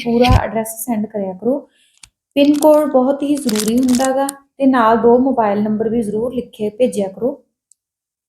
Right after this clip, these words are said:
ਕਿਉਂਕਿ ਉਹਦੇ ਨਾਲ ਫਿਰ ਆਸਾਨੀ ਰਹਿੰਦੀ ਹੈ, ਪਾਰਸਲ ਸਹੀ ਟਾਈਮ 'ਤੇ ਤੇ ਸਹੀ ਜਗ੍ਹਾ 'ਤੇ ਪਹੁੰਚ ਜਾਂਦਾ ਹੈ।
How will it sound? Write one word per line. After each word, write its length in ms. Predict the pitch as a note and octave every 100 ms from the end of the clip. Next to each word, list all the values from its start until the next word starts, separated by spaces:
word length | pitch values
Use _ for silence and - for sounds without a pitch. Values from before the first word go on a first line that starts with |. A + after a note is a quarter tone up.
| _ _ _ _ _ _ -
ਕਿਉਂਕਿ 200 | C#4 C#4+
ਉਹਦੇ 140 | D4+ D#4
ਨਾਲ 200 | D#4+ E4
ਫਿਰ 120 | D#4
ਆਸਾਨੀ 520 | D4 C#4+ C4+ A3 A#3
ਰਹਿੰਦੀ 380 | A#3+ A#3 B3+ C#4
ਹੈ, 60 | D4 - _ _ _ _
ਪਾਰਸਲ 400 | B3 A#3+ A#3 B3+
ਸਹੀ 360 | B3 B3+ B3 C4+
ਟਾਈਮ 280 | C#4+ B3 A3+ A3+
'ਤੇ 160 | B3+ C4+ - _ _
ਤੇ 100 | C4
ਸਹੀ 260 | C4 A#3+ A#3+
ਜਗ੍ਹਾ 240 | B3 A3+
'ਤੇ 140 | A3+ C4+
ਪਹੁੰਚ 300 | B3 G3+ F#3+
ਜਾਂਦਾ 280 | G#3 F#3 F3
ਹੈ। 120 | -